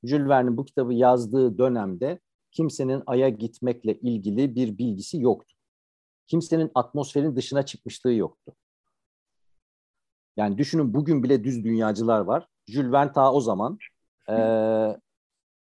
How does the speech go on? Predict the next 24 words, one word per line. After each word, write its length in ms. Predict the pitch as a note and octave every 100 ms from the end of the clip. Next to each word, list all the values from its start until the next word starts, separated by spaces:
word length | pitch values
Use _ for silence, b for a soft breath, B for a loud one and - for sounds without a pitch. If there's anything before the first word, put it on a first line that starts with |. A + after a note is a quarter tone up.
| _ _ _ _ -
Ay'a 300 | A#2 D#3 F3
Seyahat 560 | - C#3+ D3 D#3 D#3
diye 220 | C3+ D#3
bir 260 | C3+ D3 _ _ _
kitap 340 | _ C3 -
yazdı. 280 | G2 D#2 D#2
Bunu 260 | A#2+ E3+ C#3
neye 300 | B2+ E3+ E3+
dayanarak 580 | C#3 A#2+ G2 E2+ - F3
yazdı? 340 | D3+ - F3
Hiç 220 | _ C#3+ -
kimse 300 | G#3+ - E3
gitmedi. 420 | E3+ - G2+ F2+
Hani 320 | C#3+ F3+ C#3
bilgi 300 | C#3 C3+ C#3+
edinecekti, 500 | A#2+ A2+ G#2 G#2+ A#2
okuyacaktı, 600 | A#2+ - A#2 B2+ - A2
düşünecekti? 580 | G#2 A#2 G2 F#2+ - C#3
Nasıl 260 | C#3+ -
kurdu 220 | - G#2+ F#2+
o 140 | F2+
hayali 300 | F#2+ F2+ F2+
o 100 | F2+
zaman? 320 | D#2+ F2 G#3+